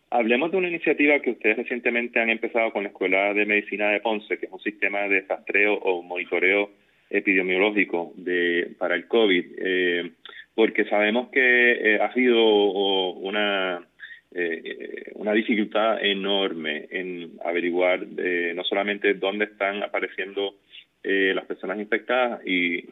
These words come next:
sino también cuál es su círculo, ¿no? de, de, de influencia, donde han, donde han tenido interacción.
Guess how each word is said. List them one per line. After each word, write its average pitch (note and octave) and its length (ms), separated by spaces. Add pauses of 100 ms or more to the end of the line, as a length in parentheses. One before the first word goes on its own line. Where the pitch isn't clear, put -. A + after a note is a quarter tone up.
(160)
sino F#2+ 180
también F#2 500
cuál F#2+ 200
es G2+ 120
su - 120
círculo, F#2 500
¿no? A#2 220
de, F2 360 (720)
de, E2+ 640
de F2 180
influencia, G#2 560
donde F2+ 180
han, F#2 220 (360)
donde F#2+ 260
han F#3+ 120
tenido A2 220
interacción. G#2 720